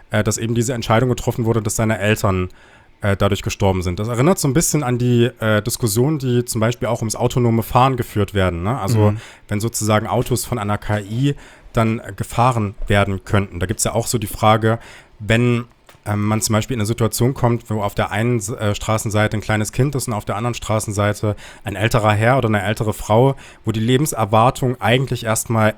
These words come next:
Speaker 1: eher bei dem Kind ist, dass
Speaker 2: Mhm.
Speaker 1: es eine höhere Lebenserwartung hat. Und wenn es zu einem Unfall kommt, wofür entscheidet sich das Auto dann? Entscheidet es sich dafür, das Kind zu überfahren oder die ältere Frau zu überfahren, obwohl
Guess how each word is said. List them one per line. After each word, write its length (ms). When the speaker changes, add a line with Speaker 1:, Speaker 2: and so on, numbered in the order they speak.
Speaker 1:
eher 200
bei 120
dem 160
Kind 260
ist, 240
dass 140
Speaker 2:
Mhm. 60
Speaker 1:
es 120
eine 120
höhere 260
Lebenserwartung 640
hat. 220
Und 120
wenn 100
es 120
zu 80
einem 140
Unfall 360
kommt, 280
wofür 240
entscheidet 440
sich 100
das 160
Auto 300
dann? 160
Entscheidet 340
es 140
sich 100
dafür, 500
das 180
Kind 180
zu 80
überfahren 400
oder 140
die 100
ältere 240
Frau 200
zu 140
überfahren, 400
obwohl 460